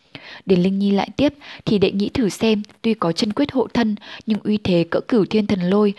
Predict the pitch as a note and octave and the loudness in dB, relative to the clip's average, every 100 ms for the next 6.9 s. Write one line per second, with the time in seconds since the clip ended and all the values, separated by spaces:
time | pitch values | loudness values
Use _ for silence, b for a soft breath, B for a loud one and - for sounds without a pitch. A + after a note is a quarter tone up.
0 | B B G3 F#3 F#3+ G3 - B3+ - A#3 | B B 0 2 2 2 0 -2 -2 -2
1 | F3+ D#3 - - F3 G#3+ G#3+ G3 F3 G3 | -2 -2 -6 -4 0 0 0 -2 0 -2
2 | F#3 G#3+ - B B B A3 G3+ B3 - | 0 -2 -2 B B B 2 2 0 0
3 | F3+ G3 - F3+ F3 A#3 B - F3+ F3+ | 0 -2 0 2 2 0 B -4 -2 0
4 | G#3+ A3 G#3 F#3+ E3 - - G3+ - G#3+ | 0 2 2 0 -4 -6 -2 -2 0 2
5 | G3+ - B B B F3+ A#3+ G3 - - | 2 -2 B B B 0 0 0 -2 -2
6 | A2 G#2+ C4 C#4+ B B G3 F3+ C4 | -4 0 -2 -2 B B -2 0 0